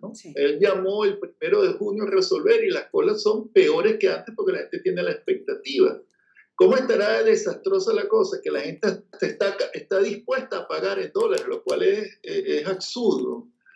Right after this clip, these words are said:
Speaker 1: Tú no puedes cobrar una gasolina a cero coma cinco dólares, medio dólar el litro, cuando el sueldo mínimo en el país son dos dólares.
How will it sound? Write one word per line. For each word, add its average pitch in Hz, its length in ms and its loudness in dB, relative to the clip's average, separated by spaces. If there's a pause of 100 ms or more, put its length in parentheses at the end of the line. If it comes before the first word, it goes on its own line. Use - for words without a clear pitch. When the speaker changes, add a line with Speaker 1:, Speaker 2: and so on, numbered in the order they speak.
(500)
Speaker 1:
Tú 196 140 10
no 226 180 10
puedes 220 360 8
cobrar 190 540 4
una 92 200 -2
gasolina - 760 -6
a 143 120 -2
cero 202 360 8
coma 170 220 0
cinco 190 520 0
dólares, - 460 2 (600)
medio 208 400 6
dólar 180 380 6
el - 180 -4
litro, - 460 -8
cuando 135 280 -2
el - 80 -4
sueldo 202 460 4
mínimo 202 380 -2
en - 80 -10
el - 180 -4
país 185 320 2
son 151 200 -4
dos - 180 -8
dólares. - 360 -4